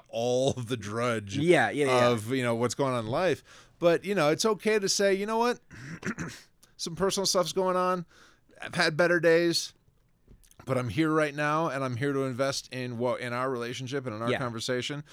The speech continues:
Speaker 1: So let's, let's focus in on that," right? That's, it's okay to do that, right?
Speaker 2: Yeah.
Speaker 1: You, it's okay to, to, to let people know that, you know, you're having a rough day, and then that, 'cause we all do.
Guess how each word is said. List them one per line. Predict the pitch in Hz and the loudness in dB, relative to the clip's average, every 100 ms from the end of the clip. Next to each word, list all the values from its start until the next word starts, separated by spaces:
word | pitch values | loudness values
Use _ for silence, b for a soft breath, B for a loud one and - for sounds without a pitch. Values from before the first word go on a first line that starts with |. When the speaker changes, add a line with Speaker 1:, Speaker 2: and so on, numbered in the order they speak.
| B B B | B B B
Speaker 1:
So | - 139 | 2 4
let's, | 123 135 - - 120 | 4 2 2 -2 0
let's | 127 | -4
focus | - 139 120 120 127 | 0 0 0 -2 -4
in | |
on | 110 104 95 | -4 -6 -8
that," | - - | -10 -10
right? | 98 107 117 - B B B _ | -4 -2 -4 -6 B B B _
That's, | 120 156 208 220 | -14 -6 -4 -2
it's | 208 208 | 0 4
okay | 220 202 220 214 | 4 4 0 0
to | 185 | 0
do | 156 269 277 | -2 -2 -2
that, | 73 62 - | -4 -8 -10
right? | 117 123 | -6 -2
Speaker 2:
Yeah. | 120 | -2
Speaker 1:
You, | 151 165 | 0 -2
it's | 147 143 | -2 -2
okay | 180 165 - 175 185 | -2 -2 -4 0 2
to, | 175 135 | 2 0
to, | - 139 117 | 0 -2 -2
to | 147 | -4
let | 127 139 123 | -4 -4 -4
people | 143 123 110 | -8 -6 -8
know | 123 156 151 | -4 -2 0
that, | 127 117 - | 0 0 -2
you | 160 | -6
know, | 120 | -4
you're | 120 120 | -4 -2
having | 135 127 | -2 -4
a | 113 | -4
rough | 120 113 - | -4 -6 -4
day, | 139 160 127 117 | -4 0 0 -2
and | 117 104 | -6 -10
then | 110 117 110 104 B B B B | -8 -8 -10 -16 B B B B
that, | 101 123 107 _ _ _ _ _ - | -4 -2 -2 _ _ _ _ _ -6
'cause | 151 127 - 123 117 | -4 -2 -4 -6 -2
we | 151 | 0
all | 151 147 135 | 2 2 0
do. | 107 147 175 - | -2 0 0 -2